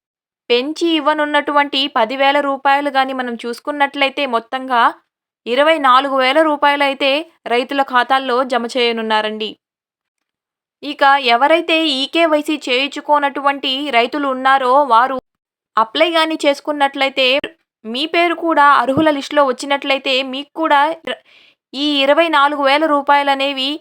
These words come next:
ప్రభుత్వం నుంచి పెట్టుబడి సాయంగా అయితే పొందవచ్చండి. అయితే కేంద్ర ప్రభుత్వం పెంచి ఇవ్వనున్నటువంటి పదివేల రూపాయలు విడతల వారీగా ఇవ్వనుందా లేదా ఒకేసారి ఇవ్వనుందా అనే పూర్తి వివరాలనేవి త్వరలోనే ప్రభుత్వం నుంచి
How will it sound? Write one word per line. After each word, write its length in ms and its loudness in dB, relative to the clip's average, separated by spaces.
ప్రభుత్వం 500 0
నుంచి 320 -8
పెట్టుబడి 480 -2
సాయంగా 440 -2
అయితే 240 -2
పొందవచ్చండి. 760 -4
అయితే 340 0
కేంద్ర 320 0
ప్రభుత్వం 600 2
పెంచి 400 -2
ఇవ్వనున్నటువంటి 920 -2
పదివేల 520 0
రూపాయలు 540 0
విడతల 420 0
వారీగా 420 2
ఇవ్వనుందా 580 0
లేదా 360 0
ఒకేసారి 580 0
ఇవ్వనుందా 560 0
అనే 280 0
పూర్తి 400 -10
వివరాలనేవి 880 0
త్వరలోనే 600 2
ప్రభుత్వం 560 -2
నుంచి 240 -6